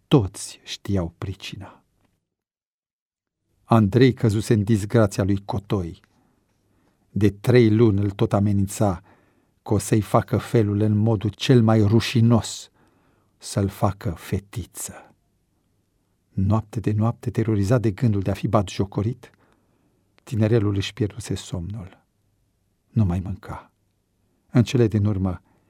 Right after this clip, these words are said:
n-a mai suportat și și-a făcut felul. Oroarea îl potopise pe George. Mizerii, păcate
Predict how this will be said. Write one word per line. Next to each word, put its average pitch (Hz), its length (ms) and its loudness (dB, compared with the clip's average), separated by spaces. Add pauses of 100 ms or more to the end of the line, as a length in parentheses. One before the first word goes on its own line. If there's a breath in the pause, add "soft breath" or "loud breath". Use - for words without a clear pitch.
(340)
n-a 95 200 0
mai 82 160 -4
suportat - 540 -6
și - 200 -14
și-a - 180 -6
făcut - 320 -8
felul. - 540 -14 (1600)
Oroarea 113 560 4
îl 101 120 0 (220)
potopise 110 540 -2
pe 98 120 -6
George. 90 720 -8 (960)
Mizerii, 87 1700 -6 (720 soft breath)
păcate - 1080 -6